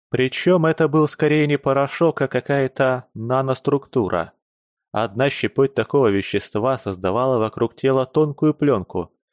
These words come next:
которая работала по принципу хамелеона. При движении человека всё же было заметно,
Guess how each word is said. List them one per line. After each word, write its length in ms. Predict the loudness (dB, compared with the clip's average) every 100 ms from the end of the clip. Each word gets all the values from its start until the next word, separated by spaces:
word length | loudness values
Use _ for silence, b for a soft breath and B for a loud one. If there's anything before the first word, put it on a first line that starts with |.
| _
которая 440 | -4 0 2 2 2
работала 520 | 0 -2 -2 -2 -2
по 140 | -2
принципу 460 | -2 -4 -4 -4 -4
хамелеона. 760 | -2 0 2 2 2 0 -6 _ _ _ _ _ _
При 180 | -2 -2
движении 520 | 0 0 2 2 0
человека 680 | 0 2 2 2 0 0 -2
всё 300 | 0 0 2
же 140 | 2 0
было 280 | 2 2
заметно, 680 | 0 -2 0 -2 -2 -6